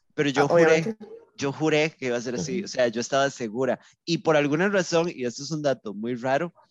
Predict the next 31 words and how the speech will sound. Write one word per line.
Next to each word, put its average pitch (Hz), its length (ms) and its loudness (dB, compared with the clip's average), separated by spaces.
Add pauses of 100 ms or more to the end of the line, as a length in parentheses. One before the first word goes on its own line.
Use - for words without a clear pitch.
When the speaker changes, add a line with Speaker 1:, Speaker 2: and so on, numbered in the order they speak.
(200)
Speaker 1:
yo 120 100 -8
siempre 135 300 -2
pensé 123 240 -6
que 120 100 -8
yo 120 60 -4
iba 123 80 2
a 123 40 -2
estudiar 107 260 -6
en 104 100 -4
la 101 80 -6
una, 95 260 -10 (260)
cuando 113 160 -4
estaba 120 220 0
muy 127 220 -4
chamaca. 113 480 -10 (1080)
Como 117 200 -4
cuando 117 160 -2
estaba 123 220 0
en 143 60 0
la - 40 6
Speaker 2:
Bueno, 196 120 4
porque 180 200 4
Speaker 1:
escuela. 180 140 8
Speaker 2:
Heredia, 190 300 8
¿no? 196 320 -2 (100)
Sí. 208 100 0 (1400)
De 185 120 2
Speaker 1:
No, - 160 4
Speaker 2:
porque 175 180 2
Heredia. 139 220 6
Speaker 1:
porque 123 140 0